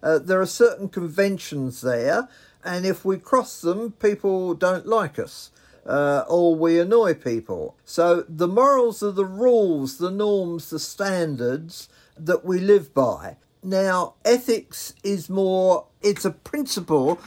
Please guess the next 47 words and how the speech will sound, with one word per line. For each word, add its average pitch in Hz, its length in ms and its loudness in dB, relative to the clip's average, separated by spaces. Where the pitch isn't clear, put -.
on 180 260 0
which - 420 -2
we 175 200 -2
try 208 400 0
and 190 320 -6
judge 214 400 2
those 170 420 2
morals 165 540 4
to 160 100 -12
be 160 160 -2
good 175 240 -2
or 165 80 4
bad, 135 440 -2
whether 165 260 2
we 160 120 0
want 175 340 0
to 143 80 -4
go 135 220 4
along 120 300 -2
with 107 140 -6
them, 110 200 -6
whether 156 200 0
we 165 160 0
want 165 180 -2
to 156 80 -12
try 160 300 -2
and 165 160 -10
change 156 560 -6
them, 104 260 -12
whether 147 240 -6
we 143 100 -4
want 143 200 -6
to 151 80 -6
move 151 420 -4
from 95 360 -14
them. 65 200 -18
So 170 380 0
ethics 233 400 -2
is 190 160 -10
more 196 200 0
the 170 80 0
principles, 165 880 -2
morals 180 520 0
is 160 160 -6
more 170 240 -2
the 156 280 -2
action 160 680 -6